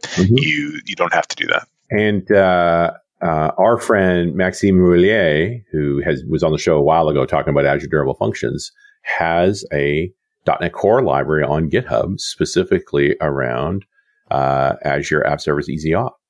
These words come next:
Speaker 1: So there
Speaker 2: Oh,
Speaker 1: are
Speaker 2: really?
Speaker 1: tools to help you, built by good people.
Speaker 2: Oh, interesting.
Speaker 1: I will,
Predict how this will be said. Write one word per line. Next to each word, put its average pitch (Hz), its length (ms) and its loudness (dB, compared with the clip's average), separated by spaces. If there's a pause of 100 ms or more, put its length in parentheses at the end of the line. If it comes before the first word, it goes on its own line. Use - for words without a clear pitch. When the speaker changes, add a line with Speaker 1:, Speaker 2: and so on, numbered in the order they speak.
(140)
Speaker 1:
So - 500 -8
there 90 200 2
Speaker 2:
Oh, 127 80 4
Speaker 1:
are 98 100 4
Speaker 2:
really? 120 160 2
Speaker 1:
tools 110 320 2
to - 120 -2
help 95 80 -6 (220)
you, 71 180 -2 (360)
built - 300 2
by 90 220 2
good 120 380 0
people. - 420 -4 (340)
Speaker 2:
Oh, - 240 -12
interesting. - 360 -2
Speaker 1:
I 73 120 2
will, 78 180 -2